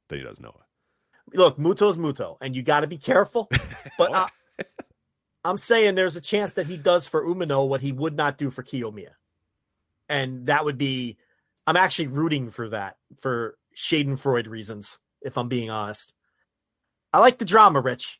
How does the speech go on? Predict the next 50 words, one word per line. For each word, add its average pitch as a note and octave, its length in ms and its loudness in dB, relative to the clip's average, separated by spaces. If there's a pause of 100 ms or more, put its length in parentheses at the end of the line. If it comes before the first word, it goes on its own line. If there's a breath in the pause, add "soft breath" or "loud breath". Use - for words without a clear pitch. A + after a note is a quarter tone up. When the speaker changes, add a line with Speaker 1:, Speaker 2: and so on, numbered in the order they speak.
(120)
Speaker 2:
I C#3 80 -4
enjoy C#3+ 320 0
it. A2 60 -2
Speaker 1:
Oh, C#4+ 100 6
I, F#3 140 4
I F#3 160 -2
enjoy D#3+ 200 -4
the A#2 60 -6
Speaker 2:
Pro- A3+ 120 6
Speaker 1:
messy. - 220 -2
I G3+ 120 4
enjoy G#3+ 260 0
messy A2+ 380 -6
pro - 160 -6
wrestling E2+ 300 -6
drama. D2 300 -10
Yeah, A2+ 80 -6
Speaker 2:
It's D3 120 -10
Speaker 1:
it's B3+ 80 -12
Speaker 2:
pro B3 100 6
Speaker 1:
nice. A#3 80 4
Speaker 2:
wrestling. F#3+ 420 2
Speaker 1:
Yeah. G4+ 100 0
Speaker 2:
Give F3 100 -2
me G3 80 -2
the F#3 100 0
drama. D3 360 -2 (120)
Speaker 1:
Yeah, - 180 -8 (100)
give - 80 -8
me A#2+ 40 -4
the F#2+ 80 -2
muck. F2 400 -6
Speaker 2:
Yeah. G#2+ 160 -12 (140)
Speaker 1:
I - 60 -14
love G#2 160 -2
the F2+ 60 -8
muck. E2 320 -8 (800 loud breath)
Uh, A2+ 380 4
all F3+ 60 4
right, C#3+ 100 0
speaking A3+ 220 -10
of B2 60 -8
muck, G2+ 280 -8 (140)
<laughs> - 60 -12
I A#3 60 -10
guess F3 280 -16 (120)
never G3+ 280 -10
open F3+ 320 -4
weight D#3+ 120 0
championship. - 680 -4